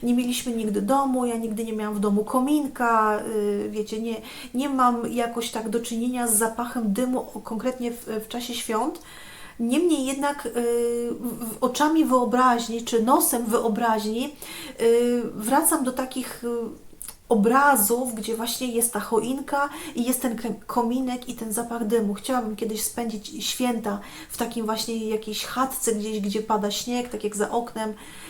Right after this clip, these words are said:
Nie wiem, chciałabym kiedyś pojechać na przykład w góry, w zimę, gdzieś, nie wiem, w Alpy i być w jakimś takim domku drewnianym, gdzie będzie dużo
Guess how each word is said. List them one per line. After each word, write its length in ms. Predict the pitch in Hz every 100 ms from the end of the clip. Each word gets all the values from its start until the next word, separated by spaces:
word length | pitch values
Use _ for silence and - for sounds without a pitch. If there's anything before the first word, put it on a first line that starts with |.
| -
Nie 60 | 214
wiem, 100 | 202
chciałabym 340 | 247 240 214
kiedyś 260 | 226 226 -
pojechać 280 | 214 214
na 60 | 214
przykład 260 | - - 208
w 140 | 196
góry, 460 | 226 254 220 214 214 - - - - - - - - -
w 100 | 202
zimę, 560 | 196 196 226 214 220 226
gdzieś, 280 | 196 202 -
nie 80 | 196
wiem, 140 | 196
w 60 | -
Alpy 600 | 208 208 208 233 226 240 - - -
i 80 | 208
być 160 | 208 202
w 40 |
jakimś 240 | 214 220
takim 300 | - 202 214
domku 380 | 190 226 226 226
drewnianym, 640 | 208 208 214 220 226 233 226
gdzie 160 | 202
będzie 260 | 202 202 202
dużo 400 | 202 226 226